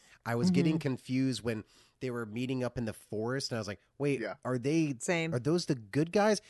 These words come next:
Speaker 1: It
Speaker 3: Right.
Speaker 1: was, it was really just, like, a case of, like, everyone's way too white in this movie. It was like, I have no, I cannot tell who the fuck anyone was.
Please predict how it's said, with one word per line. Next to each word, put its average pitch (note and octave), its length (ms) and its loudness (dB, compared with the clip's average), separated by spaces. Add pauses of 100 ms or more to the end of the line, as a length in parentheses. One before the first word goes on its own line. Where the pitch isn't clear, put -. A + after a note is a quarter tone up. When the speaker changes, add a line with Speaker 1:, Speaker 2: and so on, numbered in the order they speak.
(200)
Speaker 1:
It A#2+ 60 -12
Speaker 3:
Right. D#3+ 100 2
Speaker 1:
was, D#3+ 200 -2 (680)
it D#3+ 100 -8
was C#3+ 160 -8
really E3 320 2
just, C3+ 180 0
like, C3 140 0
a B2+ 60 0
case C3 260 0
of, G#2+ 140 -2
like, A2 180 -4 (400)
everyone's C#3 380 -2
way A2 180 -2
too G#2 240 -4
white D#2+ 440 -4
in F#2 180 -6
this E2 160 -8
movie. D2+ 320 -8
It - 20 -12
was D#2 100 -10
like, E2+ 140 -12
I A#2 120 0
have A2 280 -2
no, B2 160 -4
I A2+ 80 -4
cannot B2 460 -4
tell A#2+ 320 -2
who B2+ 240 2
the A#2 100 -4
fuck - 420 -4
anyone G#2 460 -4
was. D#2+ 560 -8